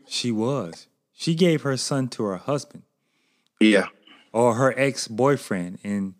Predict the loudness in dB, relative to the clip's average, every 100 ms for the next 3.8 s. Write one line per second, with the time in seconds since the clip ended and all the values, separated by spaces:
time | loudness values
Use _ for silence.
0 | _ _ _ _ 0 2 2 0 0 2
1 | 2 -2 -2 0 0 2 2 2 0 0
2 | 0 0 -2 0 0 -2 -8 -6 -6 -6
3 | -10 -16 _ 4 6 8 4